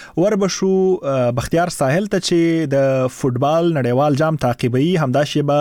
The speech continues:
له موږ سره تازه جزئیات شریکوي. البته، اه، لږ څه به زه وایم چې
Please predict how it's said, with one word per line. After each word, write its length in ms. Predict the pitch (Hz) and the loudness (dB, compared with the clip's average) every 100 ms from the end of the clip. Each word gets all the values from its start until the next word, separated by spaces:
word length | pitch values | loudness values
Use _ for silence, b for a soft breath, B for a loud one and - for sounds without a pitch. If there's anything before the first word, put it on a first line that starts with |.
| 143 | 2
له 140 | 123 | 2
موږ 120 | 135 | 0
سره 200 | 143 139 | 0 -2
تازه 340 | 135 117 120 175 | -2 -2 0 0
جزئیات 360 | 131 123 196 | 0 -2 -2
شریکوي. 480 | - 185 175 165 160 | -2 -2 0 -2 0
البته، 320 | 127 147 147 | 0 -2 0
اه، 800 | 156 147 - - - - 131 139 | -2 -4 -12 -18 -8 0 2 4
لږ 340 | 135 135 170 - | 2 2 0 -2
څه 60 | |
به 100 | 151 | -2
زه 140 | 139 175 | 0 2
وایم 280 | 185 180 175 | 2 2 0
چې 440 | - 170 165 165 | 0 2 2 2